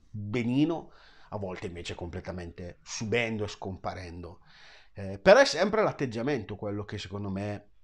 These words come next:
deve far pensare, perché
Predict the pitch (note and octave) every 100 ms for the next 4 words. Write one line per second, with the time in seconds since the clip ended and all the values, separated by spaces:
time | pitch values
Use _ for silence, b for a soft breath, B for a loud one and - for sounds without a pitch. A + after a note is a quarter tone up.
0 | - - - - - - - - - -
1 | E2+ A#2 D#3+ D3+ A#2+ A#2+ B2+ B2 D#3+ B2+
2 | G2+ F#2 A2 G2+